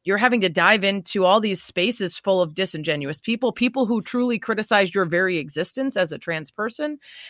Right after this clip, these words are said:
And so that burnout that you felt feels to me like probably as much of a, your decision, um, to leave your work with Media Matters as the desire to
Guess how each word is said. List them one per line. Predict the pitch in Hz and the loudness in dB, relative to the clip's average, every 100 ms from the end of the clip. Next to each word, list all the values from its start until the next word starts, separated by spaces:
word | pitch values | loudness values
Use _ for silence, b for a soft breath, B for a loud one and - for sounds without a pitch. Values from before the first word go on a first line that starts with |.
| B | B
And | 233 | 2
so | 269 262 240 - _ _ - | 6 6 6 0 _ _ -8
that | 175 254 285 170 | 2 4 2 -2
burnout | 220 247 240 175 151 | 2 4 6 4 4
that | 170 - | 0 0
you | 175 | -6
felt | - 160 127 - - _ _ _ | -2 -2 -2 -6 -20 _ _ _
feels | - 262 247 226 | 4 8 8 8
to | 214 | 0
me | 208 226 | 2 4
like | 208 185 | 4 2
probably | 208 190 185 190 - | 4 2 2 0 2
as | 202 175 | 2 2
much | 180 190 233 226 | 0 6 6 4
of | 202 | -2
a, | 180 | -2
your | 175 180 | 0 0
decision, | 165 160 185 170 170 151 156 B B B - | 0 -4 -2 -2 -2 -4 -8 B B B 0
um, | 180 165 160 - | 6 6 4 -4
to | - 190 | 0 2
leave | 190 208 175 | 2 0 2
your | 170 | 2
work | 170 165 | 2 2
with | 170 170 | -2 -2
Media | 170 160 | -2 -2
Matters | 156 147 156 151 - 180 | 2 2 2 -2 -2 4
as | 190 185 160 - - _ _ | 6 4 0 -8 -14 _ _
the | 151 180 | -6 -4
desire | 160 160 170 170 165 160 | -2 4 8 8 8 4
to | - 185 156 151 | -2 -4 -2 -4